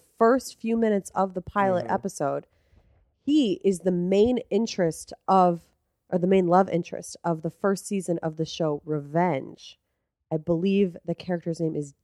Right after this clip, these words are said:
Speaker 1: Daniel. Please
Speaker 2: I'm
Speaker 1: send me
Speaker 2: back.
Speaker 1: messages
Speaker 2: <laughs>
Speaker 1: if I am incorrect on that.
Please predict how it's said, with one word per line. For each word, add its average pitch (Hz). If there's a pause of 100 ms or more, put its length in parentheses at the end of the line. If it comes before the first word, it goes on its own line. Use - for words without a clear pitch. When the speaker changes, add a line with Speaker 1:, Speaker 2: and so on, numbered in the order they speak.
Speaker 1:
Daniel. 160 (2000)
Please 240 (320)
Speaker 2:
I'm 151
Speaker 1:
send 285
me 269
Speaker 2:
back. 226
Speaker 1:
messages 208
Speaker 2:
<laughs> -
Speaker 1:
if 226 (200)
I 240
am 214
incorrect 214
on 190
that. 165